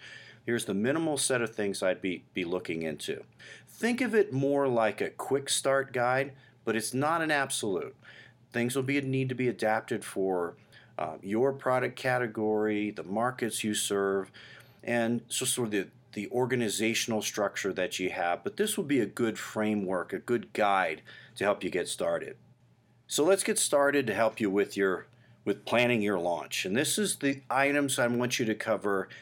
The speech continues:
in week one. So I'm gonna break down week one into four basic elements. Element one is defining your launch goals.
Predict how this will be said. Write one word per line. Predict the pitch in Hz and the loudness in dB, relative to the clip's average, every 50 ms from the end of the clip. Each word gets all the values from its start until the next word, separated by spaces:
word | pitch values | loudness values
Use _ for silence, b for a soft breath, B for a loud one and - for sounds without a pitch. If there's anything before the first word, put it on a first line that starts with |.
| B B B | B B B
in | B 113 110 107 104 95 | B 0 0 2 2 2
week | 95 101 110 107 104 - - | 2 2 2 0 0 -4 -6
one. | 98 95 92 90 82 73 69 - - - _ _ - B B B B B B | -2 0 0 0 0 -2 -6 -12 -16 -20 _ _ -20 B B B B B B
So | B - 113 | B -2 0
I'm | 110 | 2
gonna | 117 135 156 180 | 2 2 2 2
break | 170 170 165 160 160 - - | 2 2 2 2 2 2 0
down | 151 143 139 135 131 117 113 | 0 2 2 2 2 2 2
week | 123 127 127 127 - | 0 0 0 -2 -2
one | 120 117 113 113 113 | 0 2 2 2 0
into | - 98 104 101 - - 104 95 | 0 -2 -4 -4 -2 -4 -4 -6
four | - - - 135 127 131 135 135 135 135 131 127 120 | -6 -6 -2 0 2 4 4 4 2 2 -2 -4 -4
basic | 104 110 110 110 107 - - 110 101 - 101 | 0 0 2 2 2 0 0 -2 0 0 2
elements. | 101 101 95 90 82 78 73 - - - - - _ B B B B B B B B | 2 2 2 0 -2 -6 -8 -8 -10 -10 -10 -12 _ B B B B B B B B
Element | B 120 120 127 131 131 127 127 117 | B 2 4 4 4 2 0 0 -2
one | 110 110 117 123 135 147 156 170 175 180 - _ _ - | -2 0 2 2 2 2 0 0 -4 -6 -12 _ _ -4
is | 120 113 107 - | -2 -2 0 0
defining | - 107 - - - 107 110 113 117 117 117 117 117 113 | -2 -2 -2 -2 -2 0 2 2 2 2 2 0 0 0
your | 107 104 98 | 0 0 0
launch | 95 95 92 95 95 90 82 - - | 0 0 0 0 0 -2 -4 -6 -8
goals. | - 87 85 78 71 55 - - - - | -4 -4 -2 -2 -4 -6 -8 -12 -14 -16